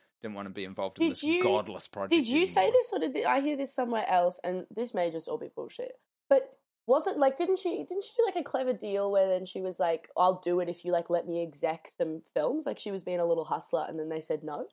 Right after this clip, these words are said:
Speaker 2: and then that was part of why she turned it down as well.
Speaker 1: It's so bullshit, 'cause she seems smart, like, in the s-,
Speaker 2: Yeah, she,
Speaker 1: few
Speaker 2: like, wanted
Speaker 1: interviews
Speaker 2: to
Speaker 1: I've seen her in.
Speaker 2: executive, well, she wanted, she had some stuff that she wanted to make in her agreement. Like, she balled that stuff,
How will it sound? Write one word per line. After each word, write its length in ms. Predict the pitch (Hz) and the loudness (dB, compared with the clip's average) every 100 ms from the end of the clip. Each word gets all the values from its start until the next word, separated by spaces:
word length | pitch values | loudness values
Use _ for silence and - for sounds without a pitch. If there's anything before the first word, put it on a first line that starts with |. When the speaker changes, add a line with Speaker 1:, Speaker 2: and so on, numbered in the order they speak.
| _ _ _ _ | _ _ _ _
Speaker 2:
and 80 | 170 | -4
then 120 | 156 | -2
that 100 | 160 | -2
was 100 | 156 | -4
part 220 | 165 147 | -2 -2
of 60 | 147 | -2
why 140 | 147 | -6
she 120 | - | -8
turned 240 | 151 151 151 | -8 -8 -6
it 80 | 139 | -6
down 240 | 147 147 | -4 -4
as 100 | 147 | -4
well. 180 | 151 240 | -4 -4
Speaker 1:
It's 160 | 202 - | -6 -4
so 180 | 277 | -4
bullshit, 680 | 269 127 98 131 135 101 90 - | -4 -6 -4 -4 -4 -6 -6 -4
'cause 140 | 151 | -4
she 100 | 180 | -4
seems 300 | 180 226 214 | -4 -4 -4
smart, 240 | - 139 | -2 -2
like, 180 | 143 139 | 0 0
in 100 | 151 | -2
the 60 | 147 | -4
s-, 340 | 123 - - - | -8 -12 -6 2
Speaker 2:
Yeah, 240 | 330 381 | 4 4
she, 80 | - | 4
Speaker 1:
few 80 | 269 | 4
Speaker 2:
like, 160 | 269 | 6
wanted 260 | 262 277 294 | 6 4 6
Speaker 1:
interviews 200 | 269 233 | 6 6
Speaker 2:
to 40 | |
Speaker 1:
I've 100 | - | 4
seen 140 | - 127 | 0 2
her 20 | |
in. 60 | 214 | 4
Speaker 2:
executive, 420 | 196 233 254 226 | 6 6 4 2
well, 160 | 233 262 | 2 2
she 100 | 294 | 2
wanted, 240 | 277 233 | 0 0
she 140 | - | 0
had 180 | 240 247 | 4 2
some 140 | - 262 | 2 0
stuff 260 | 226 233 | 2 2
that 100 | 214 | -2
she 100 | - 196 | -4 -2
wanted 240 | 190 190 | -2 -2
to 120 | 190 | -2
make 320 | 170 185 - 156 | 2 2 2 -4
in 60 | |
her 140 | 156 160 | -2 -2
agreement. 400 | 156 165 165 156 | 0 -2 0 -2
Like, 120 | 170 | -4
she 140 | 254 | -6
balled 420 | 240 - 220 415 | -4 2 4 4
that 280 | 127 127 - | 2 -4 -6
stuff, 300 | - 110 - | -8 -8 -8